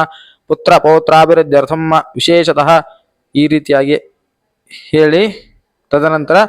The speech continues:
ಮನಸ್ಸಿನಲ್ಲಿ ಪ್ರಾರ್ಥನೆ ಮಾಡ್ಕೊಂಡು ಅಕ್ಷತೆ ಮತ್ತು ಹೂವನ್ನು ತಟ್ಟೆಯಲ್ಲಿ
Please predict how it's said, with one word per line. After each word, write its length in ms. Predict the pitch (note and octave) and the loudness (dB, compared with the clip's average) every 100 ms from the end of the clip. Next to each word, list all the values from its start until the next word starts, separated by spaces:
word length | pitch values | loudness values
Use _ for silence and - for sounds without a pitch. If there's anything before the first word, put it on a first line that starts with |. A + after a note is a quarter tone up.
| - - - | -4 -20 -4
ಮನಸ್ಸಿನಲ್ಲಿ 400 | D#3 E3 D#3+ D#3+ | -4 -2 -2 -2
ಪ್ರಾರ್ಥನೆ 400 | - D3 D3 E3 | 2 0 0 -4
ಮಾಡ್ಕೊಂಡು 400 | D#3 C#3 E3+ F3+ | -2 -2 -2 -4
ಅಕ್ಷತೆ 340 | - - E3+ | -4 -4 -2
ಮತ್ತು 340 | F3+ D#3 - G#3+ G#3+ _ _ _ _ _ _ _ _ | -2 -4 -2 -4 -4 _ _ _ _ _ _ _ _
ಹೂವನ್ನು 460 | - E3 E3 E3 G#3+ | -2 2 2 0 -4
ತಟ್ಟೆಯಲ್ಲಿ 540 | - D#3+ E3 D#3 F#3 | -2 -2 0 0 0